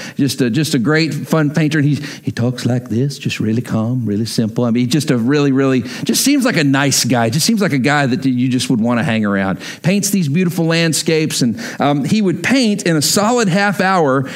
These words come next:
and just create these amazing landscapes. Well, Lulu and I were talking about it, and I said, "I think they've got it on Netflix or Hulu or something." So we end up finding,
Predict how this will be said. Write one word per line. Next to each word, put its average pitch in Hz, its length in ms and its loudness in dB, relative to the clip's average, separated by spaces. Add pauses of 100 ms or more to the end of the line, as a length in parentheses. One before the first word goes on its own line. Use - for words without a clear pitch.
(100)
and 147 140 2
just 156 180 -2
create 180 380 0
these 160 160 0
amazing 143 420 2
landscapes. 156 580 0
Well, 135 120 2
Lulu 247 220 2
and 214 60 2
I 190 40 2
were 175 80 2
talking 147 260 2
about 139 140 2
it, - 0 -
and 151 80 0
I 135 100 -2
said, 147 80 0
"I 139 80 2
think 311 320 -2
they've 151 180 0
got 170 240 2
it 170 80 -4
on 147 260 2 (220)
Netflix 202 520 0
or 131 100 0
Hulu 180 300 0
or 175 100 2
something." 151 540 0
So 147 60 2
we 151 260 2
end 220 140 2
up 220 120 -2
finding, 160 600 0